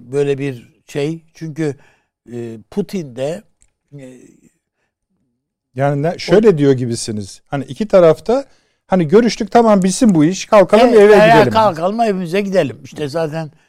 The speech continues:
Speaker 1: öyle ki yemek vardı bildiğim kadarıyla resmi programda.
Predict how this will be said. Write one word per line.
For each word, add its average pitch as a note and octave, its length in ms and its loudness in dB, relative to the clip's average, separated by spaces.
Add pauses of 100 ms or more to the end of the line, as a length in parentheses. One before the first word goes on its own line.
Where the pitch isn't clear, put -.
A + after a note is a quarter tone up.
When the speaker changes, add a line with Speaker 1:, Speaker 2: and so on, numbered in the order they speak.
(460)
Speaker 1:
öyle F#3 260 2
ki - 140 -14
yemek E3 680 -2
vardı A#2 600 -4 (360)
bildiğim B2 440 -12
kadarıyla A#2+ 640 -10 (220)
resmi C#3+ 560 -10 (100)
programda. B2 840 -8